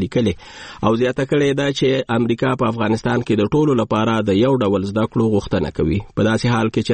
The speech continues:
روانه اونۍ په نړۍ کې د زده کړو د اونۍ په توګه نمانځل کیږي، خو په افغانستان کې د دوه زره یوویشتم کال په اګست کې د طالبانو له واکمنېدو راهیسې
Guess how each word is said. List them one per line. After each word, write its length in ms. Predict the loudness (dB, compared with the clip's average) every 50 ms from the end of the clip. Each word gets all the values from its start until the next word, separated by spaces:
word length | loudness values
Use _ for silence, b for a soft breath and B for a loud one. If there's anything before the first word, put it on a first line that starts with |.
| 2 2
روانه 240 | 2 2 2 2 2
اونۍ 220 | 2 2 2 2 0 0 0
په 20 | 0
نړۍ 200 | 2 2 2 0 0 2
کې 100 | 2 2 2 2 2
د 120 | 0 0 0 0
زده 140 | -2 -2 -2 0
کړو 160 | 0 2 2 2 2 0
د 20 | 0 0
اونۍ 260 | 0 0 2 2 2 0 0
په 120 | -2 0 2
توګه 200 | 2 2 2 0 0 0
نمانځل 340 | 0 0 0 0 0 -2 0 0
کیږي، 240 | 0 0 0 0 -2 B B B B B B B B B -4
خو 140 | -2 0 0
په 80 | 0 0
افغانستان 460 | 0 0 0 0 0 0 0 0 -2 0 0
کې 60 | 0 0 0
د 100 | 2 2
دوه 160 | 0 0 2 2
زره 160 | 2 2 2
یوویشتم 400 | 2 0 0 0 0 0 0 0 0 0
کال 200 | 0 0 0 0 0
په 100 | 0 0 0 0 0
اګست 220 | 0 0 0 0 0
کې 60 | 0 0 2
د 100 | 2 0
طالبانو 480 | 0 2 2 2 2 2 2 2 2 2
له 60 | 2 2 2
واکمنېدو 540 | 0 0 0 0 2 2 2 2 2 2 2 2 2
راهیسې 180 | 0 0 0